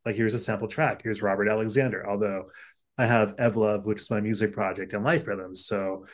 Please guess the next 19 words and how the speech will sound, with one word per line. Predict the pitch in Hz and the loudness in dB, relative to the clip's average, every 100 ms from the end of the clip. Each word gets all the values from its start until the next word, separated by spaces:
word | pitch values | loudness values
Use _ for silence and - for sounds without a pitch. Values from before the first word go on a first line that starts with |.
| - _ - | -20 _ 4
yeah, | 127 147 143 120 | 8 10 10 8
it's, | 110 131 - - | 6 4 2 4
it | 143 | 6
was | 147 151 | 8 8
a | 151 143 143 _ _ | 8 6 0 _ _
pretty | 143 143 143 | 2 4 4
powerful | 135 131 131 | 4 4 2
project | 127 127 127 123 | 0 0 0 -2
to | |
work | 110 131 110 | -2 -2 -4
on. | 95 | -2
I | 101 | 0
definitely | 107 - 110 | 0 0 -2
felt | 107 101 | -2 -4
stretched | - 110 104 104 - - - _ - | -2 2 2 0 -6 -10 -18 _ -2
being | 117 113 | 0 0
a | |
creative | 107 127 127 131 131 127 | 2 4 6 8 6 4
and | 95 95 95 | -4 -8 -14